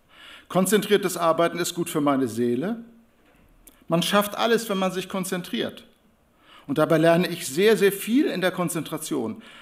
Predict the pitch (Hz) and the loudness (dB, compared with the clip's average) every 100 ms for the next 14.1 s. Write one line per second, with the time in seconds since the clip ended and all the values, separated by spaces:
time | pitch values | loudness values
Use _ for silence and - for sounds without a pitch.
0 | - - 202 208 196 185 175 143 - 175 | -6 2 4 4 0 0 -2 -2 0 2
1 | 170 165 160 127 - 143 120 156 156 170 | 4 2 0 -4 -4 -4 -2 -2 0 2
2 | 180 190 185 - - - 175 175 160 165 | 6 6 4 0 -10 -6 -4 -2 -2 -2
3 | 143 170 170 156 151 160 147 127 135 - | -6 -2 0 0 -2 -2 -4 -6 -8 -4
4 | 139 131 110 90 - - - _ 151 160 | 0 0 0 -4 -10 -12 -20 _ -8 -8
5 | 127 98 - 131 147 175 - - - - | -8 -12 -14 -12 -12 -12 -18 -20 -20 -16
6 | - - - - - - - - - - | -14 -14 -16 -18 -18 -18 -18 -20 -20 -20
7 | - - - - - - _ - - _ | -20 -20 -20 -20 -20 -20 _ -20 -20 _
8 | - _ _ - - 156 - 185 208 190 | -20 _ _ -20 -8 -6 0 2 2 0
9 | 170 175 151 226 226 208 180 165 165 - | -2 -4 -6 -4 -4 -4 -8 -8 -10 -6
10 | 185 156 151 - 160 127 110 - - - | -6 -6 -10 -8 -6 -4 -6 -12 -20 -4
11 | 165 196 170 175 170 151 - 175 151 151 | 2 2 2 0 0 -4 -6 -2 0 0
12 | 147 143 147 147 139 135 123 131 131 147 | 0 0 -2 -2 0 -2 -2 -4 -4 -4
13 | 127 123 101 117 - - 151 117 - - | -4 -4 -6 -8 -10 -12 -8 -8 -10 -20
14 | - | -20